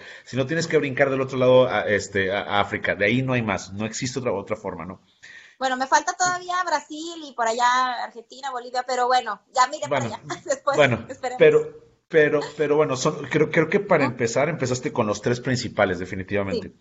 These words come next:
Speaker 2: Sí.
Speaker 1: Empezaste a, a, a investigar, empezaste a agarrar un montón de cosas.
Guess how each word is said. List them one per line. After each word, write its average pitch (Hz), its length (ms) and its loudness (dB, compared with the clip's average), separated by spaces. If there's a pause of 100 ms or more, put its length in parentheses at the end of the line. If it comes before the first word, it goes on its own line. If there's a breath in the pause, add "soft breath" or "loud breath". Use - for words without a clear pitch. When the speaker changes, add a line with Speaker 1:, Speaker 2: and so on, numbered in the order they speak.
(100)
Speaker 2:
Sí. 110 100 -6
Speaker 1:
Empezaste 110 460 -8
a, 147 220 -4
a, 113 200 -8
a 117 60 -2
investigar, 113 580 0
empezaste 123 520 0
a 110 100 0
agarrar 101 240 2
un 123 100 -2
montón 113 300 -4
de 113 140 -6
cosas. 95 360 -6